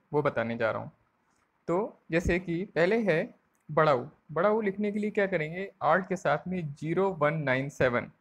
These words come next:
Alt के साथ में Alt को प्रेस कर रखे रहेंगे, फिर ज़ीरो वन नाइन सेवन प्रेस करेंगे तो इस तरीके से बड़ा ऊ हो जाएगा। अच्छा, नेक्स्ट है जैसे ये ओपन ब्रैकेट है तो Alt के साथ वन सेवन टू,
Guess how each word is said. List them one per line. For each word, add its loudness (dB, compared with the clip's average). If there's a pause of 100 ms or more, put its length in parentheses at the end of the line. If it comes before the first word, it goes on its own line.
(640)
Alt 4
के -2
साथ 2
में -4
Alt 2
को -4
प्रेस -2
कर 0
रखे -2
रहेंगे, -2
फिर -6
ज़ीरो 0
वन 0
नाइन 0
सेवन 0
प्रेस -6
करेंगे -2 (160)
तो 0 (400)
इस -4
तरीके 0
से -4
बड़ा 4
ऊ -2 (640)
हो 0
जाएगा। 0 (540)
अच्छा, 0 (280)
नेक्स्ट 0
है 2
जैसे -2 (200)
ये -2
ओपन -2
ब्रैकेट 0
है -2 (180)
तो -4
Alt 4
के 2
साथ 0
वन 4
सेवन 2
टू, -10